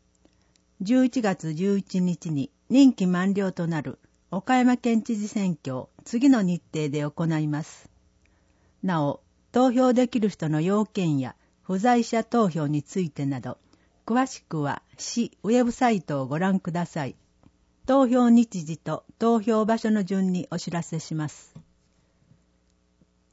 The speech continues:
十月二十五日日曜、午前七時から午後六時まで。投票所入場券に記載。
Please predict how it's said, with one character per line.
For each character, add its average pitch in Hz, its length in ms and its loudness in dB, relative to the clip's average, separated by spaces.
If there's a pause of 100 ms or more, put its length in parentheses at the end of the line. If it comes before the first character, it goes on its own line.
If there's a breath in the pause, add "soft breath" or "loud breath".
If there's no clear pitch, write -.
(120)
十 254 220 2
月 247 320 2
二 240 200 6
十 165 180 -2
五 160 100 -2
日 170 320 -2
日 165 400 -6
曜、 156 280 -4 (100)
午 254 180 2
前 185 220 0
七 226 260 -6
時 180 140 -6
か 147 120 -6
ら 135 140 -6
午 220 160 -2
後 175 140 -2
六 160 320 -4
時 170 100 -4
ま 139 140 -4
で。 117 200 -12 (1160)
投 233 220 2
票 226 280 2
所 202 220 -2
入 220 240 2
場 208 220 2
券 139 280 -4
に 139 120 -6
記 - 120 -18
載。 151 360 -6